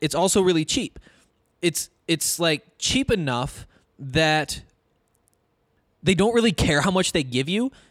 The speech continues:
Like, uh, you can get, like, a sixteen ounce jar or, like, the sixty-four ounce jar, and the sixty-four ounce jar won't cost, like, four times as much like it probably should.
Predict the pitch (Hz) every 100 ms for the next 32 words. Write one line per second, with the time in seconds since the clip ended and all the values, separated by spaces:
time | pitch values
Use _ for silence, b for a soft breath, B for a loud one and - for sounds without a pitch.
0 | b - 151 170 156 165 147 139 120 -
1 | _ - 165 165 190 175 170 151 208 -
2 | - 202 196 196 208 165 170 180 190 214
3 | B B - 156 156 151 - 185 - 143
4 | - 156 175 190 - 185 190 202 139 135
5 | 202 - 170 175 175 185 - 190 180 175
6 | 156 - 147 165 156 139 - 156 151 160
7 | 147 123 117 170 - 147 147 147 139 127
8 | 123 135 139 190